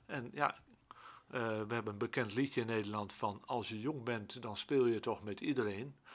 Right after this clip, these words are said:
Nou, dat zal dus ook in die kringen het geval geweest zijn. Dus de prins en de gravin, die, eh, kwamen elkaar tegen.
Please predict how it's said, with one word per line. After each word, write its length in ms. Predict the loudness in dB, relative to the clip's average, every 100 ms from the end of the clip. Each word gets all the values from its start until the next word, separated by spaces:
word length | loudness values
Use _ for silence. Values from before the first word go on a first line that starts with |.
| -16 -18 -10
Nou, 220 | -4 -4 -2
dat 200 | -2 -2
zal 180 | 2 2
dus 200 | 0 0
ook 240 | 0 0
in 260 | -4 -6 -4
die 140 | -4
kringen 460 | 0 0 0 -4 -6
het 140 | -8
geval 360 | -8 -6 -2 -2
geweest 340 | -2 -4 -2
zijn. 320 | -4 -6 -10 -14 -20 -20 -20 -20 _
Dus 300 | -2 0 -2 -8 -16 -20 _
de 380 | 4 6 4 0 -12 _
prins 560 | 2 2 2 -2 -2 -4
en 300 | -4 -4 -4
de 100 | -4
gravin, 600 | 0 0 2 2 2 -2 -16 -20 -20 -20 _
die, 340 | -6 -2 -2 -2
eh, 80 | -6
kwamen 400 | 4 4 6 2
elkaar 380 | 0 -4 -4 0
tegen. 420 | 8 10 10 2